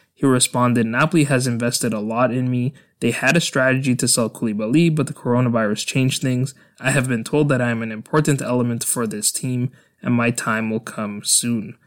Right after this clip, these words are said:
Kosovo will play against Slovenia on Sunday, and then Moldova on Wednesday in the Nations League. Qusai only played the second half of the friendly against Kosovo. His Albania squad will play against Kazakhstan on Sunday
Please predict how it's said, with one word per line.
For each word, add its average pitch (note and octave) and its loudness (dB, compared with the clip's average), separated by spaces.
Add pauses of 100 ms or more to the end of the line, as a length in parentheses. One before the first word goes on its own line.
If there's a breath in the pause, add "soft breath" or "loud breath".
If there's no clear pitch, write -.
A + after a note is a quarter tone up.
(340)
Kosovo D#3+ 2
will C#3+ 4
play C3+ 0
against B2+ -2
Slovenia A#2+ 0
on G#2+ -6
Sunday, F3 4
and C#3 0
then B2+ 0
Moldova A#2+ 0
on A2 -10
Wednesday B2 -2
in A2+ -8
the A2 -14
Nations A2+ -4
League. F2+ -14 (380)
Qusai F3 4
only C3+ 4
played B2 0
the A2 -2
second F#3 4
half A#2+ -2
of B2 -2
the A#2 -2
friendly A2+ -6
against A2+ -6
Kosovo. A#2 -6
His C3 0
Albania C3 2
squad C#3 0
will B2 2
play B2+ 0
against A#2 -4
Kazakhstan E3 0
on A2+ -6
Sunday A2+ -2